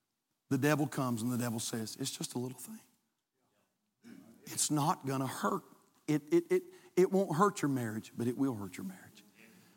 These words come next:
It's just a tiny little thing. It won't hurt your kids, but it will hurt your kids." Because leaven has potential power. Now,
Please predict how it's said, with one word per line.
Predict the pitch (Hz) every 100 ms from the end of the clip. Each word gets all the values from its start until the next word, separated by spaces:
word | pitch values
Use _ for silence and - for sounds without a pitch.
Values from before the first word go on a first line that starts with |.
| _ - - - _ _ -
It's | 180
just | 269 240 -
a |
tiny | - - - 269 247
little | 226 226
thing. | 208 220 220
It |
won't | 254 254 220
hurt | 226 247 -
your | 139
kids, | - 139 104
but | - 160
it | 139
will | 165
hurt | 110 113
your | 113
kids." | - 117 104 - _ _ _ _ _ _ _ _ _ _ _ -
Because | 147 135 127
leaven | 120 143 175 185 190 185 139
has | - 143 139 139 131 - _
potential | 120 107 - - 143 143 131 131 120 - _ _ _ _ _ _
power. | - - - - - _ _ - _ _ _ _ _ _
Now, | 120 113